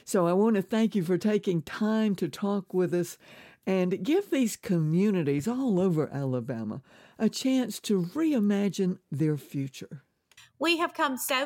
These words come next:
Speaker 2: far in the offerings of our organization and what we do, and, you know, seeing the fruits of all that labor through the years starting to happen in so many of these communities, it's really ex-, exciting. So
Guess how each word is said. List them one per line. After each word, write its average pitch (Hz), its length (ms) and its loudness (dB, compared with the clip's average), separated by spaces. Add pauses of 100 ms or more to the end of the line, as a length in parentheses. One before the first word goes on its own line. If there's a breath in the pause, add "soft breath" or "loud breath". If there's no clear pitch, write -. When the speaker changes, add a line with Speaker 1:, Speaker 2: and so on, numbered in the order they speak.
(140)
Speaker 2:
far 254 400 0
in 196 460 -6
the 190 160 -6
offerings 220 640 0
of 202 120 -6
our 208 220 0
organization 214 720 -2
and 175 140 -4
what 196 320 -4
we 220 100 0
do, 202 500 2
and, 165 180 -4 (760 loud breath)
you 240 100 0
know, 208 120 2
seeing 233 400 0
the 214 80 0
fruits 226 640 0
of 208 80 -4
all 214 180 2
that 202 260 -4
labor 214 340 0
through 214 220 -2
the 208 120 0
years 208 360 0
starting 214 400 -2
to 220 100 -4
happen 202 400 -4
in 285 140 -4
so 247 160 -2
many 240 180 0
of 220 60 -2
these 226 200 -2
communities, 226 520 0
it's - 180 -4
really 202 400 0
ex-, - 220 -6
exciting. 143 600 -2 (100)
So 160 380 -4